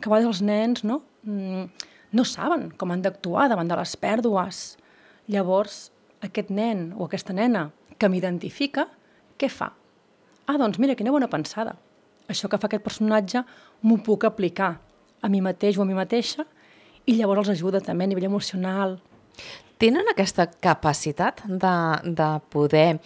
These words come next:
Speaker 2: identificar la resolució d'un problema, d'un conflicte, amb l'escolta a través d'un conte per poder-s'ho aplicar ells a la vida?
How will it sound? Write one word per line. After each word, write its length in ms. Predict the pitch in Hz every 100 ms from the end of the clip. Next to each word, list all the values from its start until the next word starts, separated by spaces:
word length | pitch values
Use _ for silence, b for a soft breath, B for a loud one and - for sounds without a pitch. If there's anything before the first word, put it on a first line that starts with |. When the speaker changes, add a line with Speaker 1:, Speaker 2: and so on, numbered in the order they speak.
| B B
Speaker 2:
identificar 1000 | 214 190 175 165 156 156 - 165 165 147
la 140 | 156 143
resolució 840 | 139 143 143 135 - 175 170 160 143
d'un 160 | 139
problema, 640 | 131 113 147 175 156 156 151 151
d'un 300 | 139 143 143
conflicte, 720 | 131 127 - 165 160 151 135 B B -
amb 240 | 151 156 151
l'escolta 640 | 139 - 185 175 156 143
a 20 |
través 320 | 147 147 147
d'un 200 | 147 147 139
conte 320 | 151 156 139 -
per 200 | 165 165 -
poder-s'ho 560 | 170 160 160 - 196
aplicar 400 | 175 180 170 160
ells 240 | 170 170 165
a 80 | 165
la 100 | 156
vida? 280 | 175 262